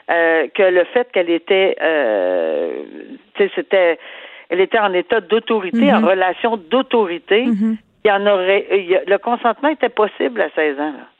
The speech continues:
Speaker 2: Oui, mais là, c'était
Speaker 1: Ça,
Speaker 2: pas le cas.
Speaker 1: c'est
Speaker 2: Elle était, elle
Speaker 1: c'est
Speaker 2: exerçait
Speaker 1: ça.
Speaker 2: un pouvoir sur ce jeune homme-là. Euh,
Speaker 1: Exact.
Speaker 2: quand t'es prof, quand t'es psy, quand t'es médecin, quand t'es
Speaker 1: Ça, c'est des
Speaker 2: coach.
Speaker 1: facteurs atténuants.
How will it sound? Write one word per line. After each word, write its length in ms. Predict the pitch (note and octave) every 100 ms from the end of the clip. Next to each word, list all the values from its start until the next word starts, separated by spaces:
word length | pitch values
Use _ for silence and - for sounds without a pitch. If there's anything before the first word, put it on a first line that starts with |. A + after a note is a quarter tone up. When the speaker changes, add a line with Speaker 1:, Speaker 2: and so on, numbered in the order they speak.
| _ -
Speaker 2:
Oui, 120 | A3+ G#3+
mais 160 | G3+ G3
là, 100 | G#3
c'était 280 | - F3+ F#3
Speaker 1:
Ça, 60 |
Speaker 2:
pas 100 | B3
le 80 | F3
cas. 180 | - C4
Speaker 1:
c'est 160 | E3 E3+
Speaker 2:
Elle 80 |
était, 400 | F3 - G3+ G3 E3+
elle 80 |
Speaker 1:
c'est 60 | F3
Speaker 2:
exerçait 480 | F3 F3+ F3+ B3 A3
Speaker 1:
ça. 100 | F#3+
Speaker 2:
un 200 | E3+ E3+
pouvoir 560 | - F3+ F#3 G3+ G#3
sur 180 | - F3
ce 180 | - F3
jeune 220 | E3+ F3
homme-là. 460 | F#3 E3 D3+ F#3 A3
Euh, 380 | A#3 - - F#3+
Speaker 1:
Exact. 240 | F#3 E3
Speaker 2:
quand 120 | A#3 F#3+
t'es 160 | G3+ E3
prof, 340 | - A#3 B3
quand 140 | G#3+ F#3+
t'es 140 | E3 D#3
psy, 320 | - - B3
quand 180 | G3 E3+
t'es 140 | F#3+ F#3
médecin, 580 | F3+ D#3+ - - A#3 A3+
quand 220 | G#3 E3 -
t'es 80 | -
Speaker 1:
Ça, 40 | -
c'est 160 | B3 C4
des 60 | B3+
Speaker 2:
coach. 280 | G3 - -
Speaker 1:
facteurs 440 | G#3+ A3 A3+ G#3+ - -
atténuants. 540 | A3+ - G#3+ F#3 E3+